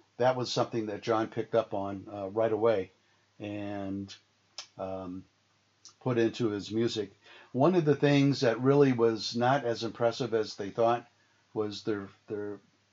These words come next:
first and I think only meeting with Elvis in nineteen sixty-four. They, they admired Elvis. That was one of their idols,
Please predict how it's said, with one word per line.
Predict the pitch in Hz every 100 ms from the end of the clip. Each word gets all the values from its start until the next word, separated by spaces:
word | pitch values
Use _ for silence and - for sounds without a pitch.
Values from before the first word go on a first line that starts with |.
| _
first | - 135 135 -
and | 107
I | 104
think | - 113
only | 113 117 113
meeting | 107 113 120
with | 104 87
Elvis | 101 107 117 117 - _ _ _ _ -
in | 104 104
nineteen | 110 110 117
sixty-four. | - 113 - 104 113 110 110 - _ _ _ _
They, | 110 110 113
they | 113 110
admired | 101 101 120 127 127
Elvis. | 117 123 120 123 - -
That | 107 98
was | 101 98 92
one | 107 107
of | 101
their | 101 95
idols, | 113 123 127 127 -